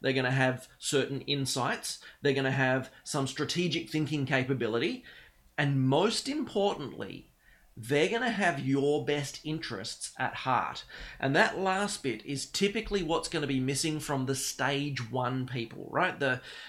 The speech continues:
the random blog posts or the YouTube, uh, or even the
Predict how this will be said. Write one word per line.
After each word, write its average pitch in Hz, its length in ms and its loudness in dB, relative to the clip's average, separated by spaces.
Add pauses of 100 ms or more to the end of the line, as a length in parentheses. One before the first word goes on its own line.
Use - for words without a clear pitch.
(140)
the 127 400 4 (260)
random 160 720 4
blog 135 360 2
posts 135 500 -2
or 131 120 0
the 135 120 0
YouTube, 131 600 2 (220)
uh, 113 220 0
or 131 160 2
even 208 240 0
the 202 200 -2